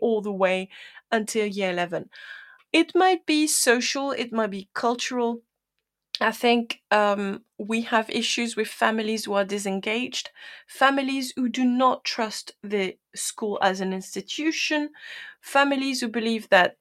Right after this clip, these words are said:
teachers don't have the children's interest at heart. So I think we need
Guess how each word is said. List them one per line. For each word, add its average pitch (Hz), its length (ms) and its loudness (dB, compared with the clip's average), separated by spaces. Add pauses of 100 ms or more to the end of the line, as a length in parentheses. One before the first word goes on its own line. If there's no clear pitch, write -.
teachers 233 760 0 (240)
don't 233 240 6
have 214 300 0
the 185 140 -2 (160)
children's 214 640 -2 (120)
interest 196 600 -4
at - 100 -2
heart. - 520 -4 (560)
So 233 520 4 (120)
I 277 80 8
think 302 300 2
we 269 80 2
need 247 320 4